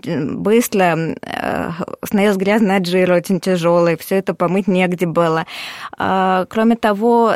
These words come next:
цинга часто болезнь, которая преследовала моряков и промысловиков.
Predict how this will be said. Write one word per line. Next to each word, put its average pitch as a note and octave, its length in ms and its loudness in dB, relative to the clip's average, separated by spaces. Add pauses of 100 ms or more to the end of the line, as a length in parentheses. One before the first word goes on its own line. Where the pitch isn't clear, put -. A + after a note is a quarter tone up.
цинга F3+ 460 0
часто F3+ 460 -4
болезнь, E3+ 720 -2
которая D#3+ 400 -4
преследовала E3 640 -2
моряков D#3+ 560 -2
и - 40 -2
промысловиков. E3 880 -2